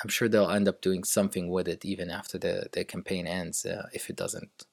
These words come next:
if it doesn't fund. So I, I do wish them the, the best of luck. We'll, we'll see what comes out of that. So that's regarding devices, and there has been two apps that, uh, came out. They're, neither of them is new, I believe,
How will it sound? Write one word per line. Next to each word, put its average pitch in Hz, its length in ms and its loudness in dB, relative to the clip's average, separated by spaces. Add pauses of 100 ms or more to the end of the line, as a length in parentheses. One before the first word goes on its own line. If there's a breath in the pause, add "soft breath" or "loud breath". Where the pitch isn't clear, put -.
(120)
if - 120 -14
it - 60 -18
doesn't 90 280 -2
fund. - 240 -10 (760)
So - 140 0
I, 101 260 6
I - 20 2
do 98 160 0
wish 95 220 0
them 85 180 -8
the, 90 280 -4
the 101 80 -8
best - 240 -4
of 95 100 -6
luck. - 280 -6
We'll, 87 260 -4
we'll - 80 -16
see - 160 -2
what 92 200 -4
comes - 260 -4
out 90 160 0
of 95 100 -10
that. - 300 -10 (960)
So - 160 -8
that's 127 240 0
regarding 107 400 8
devices, - 720 0 (120)
and 90 560 -4 (760 soft breath)
there 98 220 8
has 92 280 4
been 95 220 0
two 107 460 2 (200)
apps - 400 2
that, 104 220 -2 (100)
uh, 101 460 0
came 107 280 0
out. 117 220 2
They're, 98 320 6
neither 151 300 12
of 117 80 8
them 110 160 12
is 95 100 4
new, 110 380 6 (200)
I 107 60 0
believe, 107 640 4